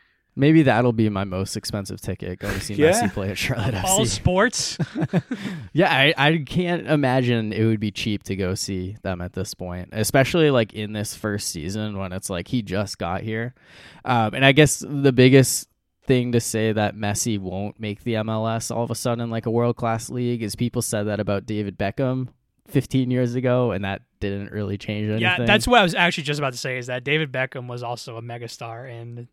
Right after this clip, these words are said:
Speaker 1: Yeah.
Speaker 3: still didn't really make a
Speaker 1: Only did so
Speaker 3: difference.
Speaker 1: much. Yeah, and I guess part of it feels like Messi still has a lot left in him where it doesn't feel like it's just, like, a retirement league kinda thing. Like, he'll just be here for a year or two.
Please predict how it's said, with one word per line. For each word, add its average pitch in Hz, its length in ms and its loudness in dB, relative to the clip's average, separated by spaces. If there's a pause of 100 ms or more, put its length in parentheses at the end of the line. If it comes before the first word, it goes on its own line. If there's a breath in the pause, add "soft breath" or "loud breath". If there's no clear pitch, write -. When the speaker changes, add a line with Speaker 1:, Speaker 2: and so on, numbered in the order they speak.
Speaker 1:
Yeah. 95 280 0
Speaker 3:
still 120 500 -8 (240)
didn't 123 160 -16
really 120 240 -14
make 123 200 -10
a - 20 0
Speaker 1:
Only 202 180 -2
did - 60 -6 (160)
so 127 140 -6
Speaker 3:
difference. 92 100 -6
Speaker 1:
much. 87 480 -10
Yeah, 98 300 -4
and 139 120 0
I 160 140 2
guess 214 160 4
part 151 240 2
of 147 80 0
it 147 140 2
feels 113 420 0
like 110 260 -2
Messi 101 400 -4
still - 500 -6
has 107 200 -4
a 95 80 -8
lot 90 340 -6
left - 380 -12
in 110 100 -10
him 113 320 -6
where 98 160 -6
it 90 220 -8
doesn't 95 340 -8
feel 104 240 -6
like 107 200 -4
it's 117 120 -4
just, 120 300 -6
like, 127 200 -6
a 131 40 -6
retirement 127 640 -6
league 127 240 -2
kinda 120 220 -4
thing. 117 340 -4
Like, 110 180 -4
he'll 110 120 -2
just 107 200 -2
be 110 140 -2
here 113 160 0
for 117 180 -4
a 110 60 -2
year 104 260 -2
or 110 60 -2
two. 113 380 2